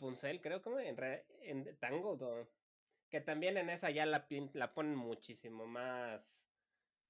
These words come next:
o sea, ya no es tan, no, no, no es la que necesita que la ayuden, sino ya es un personaje mucho más fuerte, ¿no? Y siento que se está intentando, pero no sé, este, ¿ustedes qué opinan? Si les está gustando cómo se está intentando o no.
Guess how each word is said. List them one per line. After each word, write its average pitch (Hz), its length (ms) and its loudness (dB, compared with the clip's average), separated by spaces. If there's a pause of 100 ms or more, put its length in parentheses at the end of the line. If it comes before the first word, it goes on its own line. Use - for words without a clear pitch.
(480)
o - 40 -20
sea, 143 100 -2
ya 156 140 4
no 156 160 6
es 143 220 4
tan, 104 440 0 (100)
no, 143 260 4
no, 151 160 4
no 156 220 8
es 151 200 2
la 120 140 -2
que 123 120 -2
necesita 143 420 0
que 139 80 0
la 120 120 2
ayuden, 131 440 -2
sino 107 240 -4
ya 117 140 0
es - 100 -8
un 117 140 -2
personaje 117 440 -2
mucho 117 260 -4
más 131 200 -2
fuerte, - 260 -6
¿no? 202 100 -10
Y 190 60 -4
siento 220 260 -2
que 170 80 -8
se 165 80 -8
está 165 160 -4
intentando, 175 760 0 (840)
pero 135 160 2
no 147 160 6
sé, 151 160 4
este, 147 200 0
¿ustedes 139 280 0
qué 156 80 0
opinan? 143 360 2
Si 127 100 -4
les 107 160 -4
está 113 220 0
gustando 135 640 0
cómo 123 260 -6
se 104 100 -10
está 120 140 -8
intentando 120 580 -6
o 110 120 -6
no. 101 240 -6